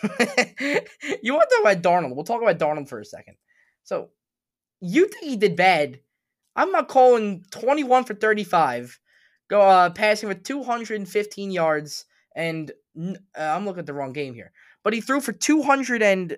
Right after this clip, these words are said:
uh, thirty yards, right? No interceptions.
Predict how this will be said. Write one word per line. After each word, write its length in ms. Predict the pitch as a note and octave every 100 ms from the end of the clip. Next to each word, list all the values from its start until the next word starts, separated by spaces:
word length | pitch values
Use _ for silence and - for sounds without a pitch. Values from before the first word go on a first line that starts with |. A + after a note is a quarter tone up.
| -
uh, 340 | D#3+ D#3+ D3
thirty 320 | C3 - C4 D3
yards, 640 | D3+ A2 E2 - - - _ _ _
right? 180 | E3 E3
No 280 | F3+ G3+ B3 D4+
interceptions. 960 | D4 - A3 F#3+ - G3+ E3+ - -